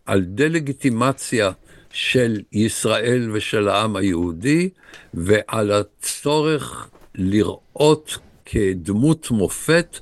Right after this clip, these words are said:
רק אנשים שהרגו יהודים. תופעות כל כך עמוקות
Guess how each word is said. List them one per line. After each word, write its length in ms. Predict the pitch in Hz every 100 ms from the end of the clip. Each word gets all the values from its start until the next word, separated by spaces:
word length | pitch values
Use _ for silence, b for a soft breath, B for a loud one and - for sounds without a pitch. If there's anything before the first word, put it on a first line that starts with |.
| B B -
רק 360 | 85 147 -
אנשים 600 | - 117 104 - 131 131 127
שהרגו 840 | - 95 98 80 85 101 110 104 b b b
יהודים. 680 | 95 101 104 85 87 82 - - _ _ _ _ _ _ _ _ -
תופעות 1000 | 120 - 120 - _ - 180 190 - - - - -
כל 300 | - 123 101 - _
כך 460 | - 160 165 80 - -
עמוקות 880 | 127 123 113 - - 151 110 - -